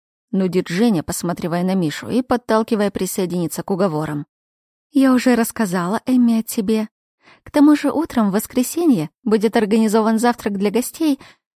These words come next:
остановившихся в Версале. Я надеялась на твоё присутствие». «Да, Макс, нехорошо получается».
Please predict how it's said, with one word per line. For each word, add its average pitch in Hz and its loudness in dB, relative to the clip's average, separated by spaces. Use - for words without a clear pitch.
остановившихся 269 2
в 220 -6
Версале. 156 -4
Я 196 0
надеялась 214 0
на 175 -4
твоё 185 -4
присутствие». 170 -6
«Да, 196 4
Макс, 185 0
нехорошо - -4
получается». 202 -2